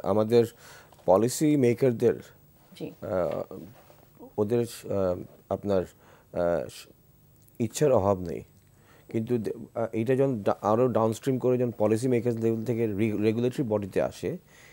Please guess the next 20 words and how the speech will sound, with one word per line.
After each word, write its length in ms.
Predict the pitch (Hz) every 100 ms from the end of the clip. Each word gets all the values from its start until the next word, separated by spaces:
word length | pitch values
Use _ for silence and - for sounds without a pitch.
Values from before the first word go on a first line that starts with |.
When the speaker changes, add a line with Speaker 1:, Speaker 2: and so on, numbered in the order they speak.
| - -
Speaker 1:
সেখানে 480 | - 147 190 175
একটা 440 | 156 135 - 120 117 -
রেড 140 | 98 110 -
টেপ 200 | 127 120
আছে 220 | 110 -
এবং 300 | - 107 107 -
ওখানে 380 | 98 127 127 - -
ওই, 380 | 110 135 151 - - - - - -
আহ, 580 | 98 95 92 92 76 - - _ _ -
যারা 140 | 110
regulatory 540 | 107 107 113 123 131
body, 240 | 113 107 82
with 300 | - 95 98
respect 380 | 95 101 - 117 -
to 40 |
the 80 | 101
regulatory, 460 | 98 98 104 98 -
regulatory 540 | 87 92 95 95 - 90
bodies, 300 | 95 76 57 - - - - -
আম, 500 | 95 95 92 90